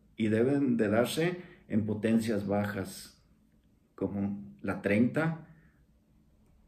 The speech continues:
o máximo doscientos,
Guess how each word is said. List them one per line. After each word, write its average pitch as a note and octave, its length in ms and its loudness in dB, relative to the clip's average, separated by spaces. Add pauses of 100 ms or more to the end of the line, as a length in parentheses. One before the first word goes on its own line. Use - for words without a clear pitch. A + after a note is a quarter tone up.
(540)
o F#2 460 -6 (1700)
máximo B2 680 0
doscientos, C3 880 -4